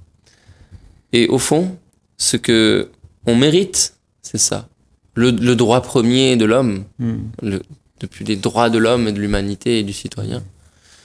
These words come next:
Speaker 1: Le premier droit de l'homme, c'est de vivre libre.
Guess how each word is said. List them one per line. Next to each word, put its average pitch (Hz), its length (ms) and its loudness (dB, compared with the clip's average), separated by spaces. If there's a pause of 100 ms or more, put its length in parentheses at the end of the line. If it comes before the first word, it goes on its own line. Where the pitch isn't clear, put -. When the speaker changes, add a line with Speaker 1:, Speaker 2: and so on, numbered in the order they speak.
(200)
Speaker 1:
Le 95 80 -10
premier 180 320 2
droit 123 240 4
de 110 80 4
l'homme, 170 300 2
c'est - 200 0
de 107 80 0
vivre 110 380 -2
libre. 113 280 -4